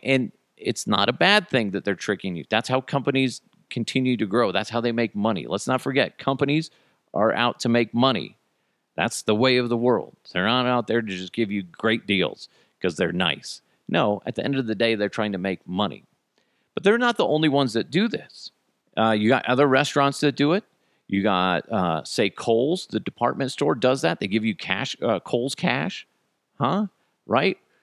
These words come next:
This is discounted. You're gonna go in there and spend more money. Uh, there's, is, look at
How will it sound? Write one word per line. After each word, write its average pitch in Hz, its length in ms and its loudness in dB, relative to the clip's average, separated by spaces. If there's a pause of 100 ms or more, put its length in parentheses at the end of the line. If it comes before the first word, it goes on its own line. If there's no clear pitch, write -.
(260)
This 117 180 0
is 160 120 2
discounted. 160 840 0 (600)
You're 127 180 -2
gonna 151 140 2
go 165 180 2
in 165 80 2
there 160 120 4
and 156 80 0
spend 160 240 -2
more 151 160 2
money. 151 400 -4 (640)
Uh, 101 360 2
there's, 110 400 0
is, 107 300 -6 (240)
look 123 120 -2
at 135 160 2